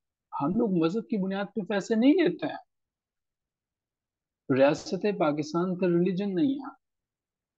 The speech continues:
रियासत अफगानिस्तान का मजहब नहीं है। ये सब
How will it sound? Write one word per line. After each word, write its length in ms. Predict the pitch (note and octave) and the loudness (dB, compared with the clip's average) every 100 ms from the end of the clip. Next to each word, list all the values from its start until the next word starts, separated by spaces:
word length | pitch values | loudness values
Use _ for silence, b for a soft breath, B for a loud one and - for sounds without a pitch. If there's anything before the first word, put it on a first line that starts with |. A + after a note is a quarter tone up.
| _ _ _ _ _ _ | _ _ _ _ _ _
रियासत 500 | C3 C#3+ D#3 D#3+ - | 0 2 2 -4 -4
अफगानिस्तान 840 | G3 G3+ F3+ D3+ D#3+ F3+ F#3 F3+ F3+ | -2 -2 -2 2 2 0 -2 -4 -2
का 120 | F#3+ | 2
मजहब 520 | D#3 D3+ F3+ E3 D3 | 2 4 2 2 2
नहीं 340 | D3 F3 G3+ | 2 2 2
है। 320 | D3 B2+ - _ _ _ _ _ _ _ _ _ _ _ _ _ D3+ | 0 -2 -12 _ _ _ _ _ _ _ _ _ _ _ _ _ -2
ये 100 | D3+ | -2
सब 460 | D3+ - G#3 G3+ | -2 -8 -8 -10